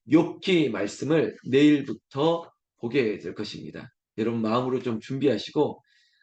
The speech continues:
그래, 이 말씀이 어떻게 나를 인도하시는지,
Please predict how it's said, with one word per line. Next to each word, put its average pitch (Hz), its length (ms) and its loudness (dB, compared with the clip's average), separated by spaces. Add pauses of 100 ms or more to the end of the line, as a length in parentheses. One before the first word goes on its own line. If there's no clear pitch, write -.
그래, 107 400 -2
이 123 180 -2
말씀이 131 800 0 (240)
어떻게 170 380 -2
나를 143 320 2
인도하시는지, 110 1000 -2